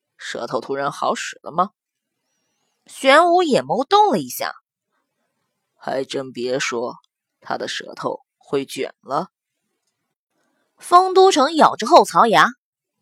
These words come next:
：“我以为你们说的是师傅的事情，提我干什么？”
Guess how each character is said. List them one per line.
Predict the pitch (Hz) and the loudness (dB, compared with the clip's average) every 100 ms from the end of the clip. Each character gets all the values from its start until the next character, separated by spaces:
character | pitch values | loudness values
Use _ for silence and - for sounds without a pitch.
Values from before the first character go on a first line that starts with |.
| _ _ _ _ _ | _ _ _ _ _
：“我 | - 127 | -4 -2
以 | 131 113 | -2 -6
为 | 98 120 113 _ _ _ | -6 -8 -8 _ _ _
你 | - 151 | -14 -14
们 | - | -10
说 | - 165 | -2 -2
的 | 170 | -2
是 | - | -6
师 | 147 175 277 | -8 -4 -6
傅 | - | -6
的 | |
事 | - - - | -12 -12 -14
情， | - _ _ _ _ | -20 _ _ _ _
提 | - - 226 | -14 -6 -2
我 | 190 | -2
干 | - 196 | -2 -4
什 | 208 - | -4 -12
么？” | - | -20